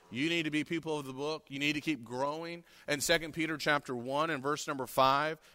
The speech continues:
Peter reminded the saints, you need to continue to grow. This is not something that is optional. It's not just something you just kinda, you know, when you have time and you get kinda busy. No, this is something that needs to be a lifelong journey.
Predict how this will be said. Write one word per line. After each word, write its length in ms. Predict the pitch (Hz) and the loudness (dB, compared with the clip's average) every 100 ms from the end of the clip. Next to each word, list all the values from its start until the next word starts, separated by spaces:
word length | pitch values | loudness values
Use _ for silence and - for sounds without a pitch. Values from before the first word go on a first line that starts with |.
| _ | _
Peter 220 | 165 156 | 0 0
reminded 640 | 147 131 127 147 165 160 | -2 -2 4 4 2 -4
the 80 | 143 | -8
saints, 560 | - 156 165 175 - - _ _ _ _ 113 | -6 -4 -4 -8 -12 -12 _ _ _ _ -12
you 260 | 117 127 143 | -6 -2 0
need 320 | 143 156 156 | 2 2 2
to 60 | 147 | -2
continue 420 | 151 135 156 151 | -6 -6 -6 -4
to 100 | 135 | -4
grow. 460 | 143 185 165 101 - _ _ _ - | -2 -2 -2 -4 -10 _ _ _ -6
This 160 | 120 | -4
is 100 | 143 | 2
not 180 | 151 170 | 6 6
something 240 | 180 160 156 | 4 -2 2
that 160 | 143 | 2
is 120 | 135 | 4
optional. 520 | 135 160 - 131 117 117 | 2 2 -2 -10 -8 -8
It's 100 | 127 | -6
not 180 | 160 | -6
just 140 | 156 156 | -4 -4
something 300 | 160 147 143 | -4 -4 -8
you 80 | 135 | -10
just 160 | 139 | -6
kinda, 320 | 165 147 131 - - _ | -2 0 0 -4 -14 _
you 100 | 185 | 2
know, 140 | 160 135 | 4 4
when 140 | 135 | 2
you 80 | 139 | 2
have 200 | 156 156 | 2 2
time 460 | 156 143 147 143 123 | 0 2 2 0 -4
and 100 | 120 | -8
you 60 | |
get 180 | 139 160 | -8 -4
kinda 200 | 170 156 | -4 -4
busy. 260 | 135 147 151 | -4 -4 -6
No, 200 | 208 165 | -8 -6
this 240 | 156 196 | -6 -8
is 100 | 196 | -6
something 280 | 202 175 175 | -6 -6 -6
that 140 | 160 | -6
needs 240 | 151 160 139 | -2 -4 -4
to 100 | 143 | -4
be 280 | 143 147 139 - - - | -2 -2 -2 -10 -8 0
a 100 | 143 | 0
lifelong 960 | 120 139 175 175 - 135 156 160 156 | 4 6 6 2 -8 -4 0 0 -2
journey. 640 | 127 117 143 151 131 98 | -8 -4 -2 -2 -2 -8